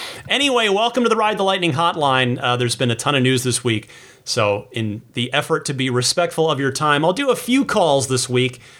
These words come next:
and get to some more next week. But if you want to call in and have a chance to be featured on the podcast,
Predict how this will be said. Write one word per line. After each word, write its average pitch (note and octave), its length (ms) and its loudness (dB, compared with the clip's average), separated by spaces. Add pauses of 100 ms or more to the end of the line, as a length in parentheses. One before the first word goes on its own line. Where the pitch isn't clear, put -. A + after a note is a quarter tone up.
(120)
and A#2+ 200 -2
get C3+ 160 2
to C3 100 -4
some B2+ 200 0
more A#2+ 400 2
next B2+ 340 0
week. A2+ 260 -2
But A#3+ 300 0 (420)
if C#3+ 160 -2
you E3 120 2
want A3+ 200 2
to C4 60 0
call A#3 360 2
in A3+ 260 2
and D#3 200 0
have E3 140 2
a D#3+ 60 0
chance F#3 280 0
to E3 100 -2
be E3+ 280 -2
featured A3+ 540 0
on F#3+ 200 2
the F3+ 80 0
podcast, D#3+ 760 0